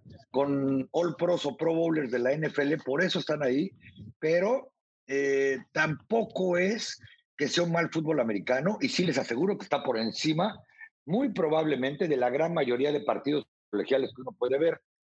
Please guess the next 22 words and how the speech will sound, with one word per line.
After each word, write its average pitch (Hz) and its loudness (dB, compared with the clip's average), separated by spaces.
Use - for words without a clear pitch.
porque 101 -2
hay 165 2
jugadores 104 0
que - -4
están 127 -2
ahí 139 0
después 185 -2
de 170 2
haber 139 0
tenido 120 0
éxito 123 -2
en 101 -2
la 95 2
N 127 0
F 131 0
L 139 0
y - -2
que - -4
por 92 -2
diversas 117 0
razones 117 -4
salieron. 123 0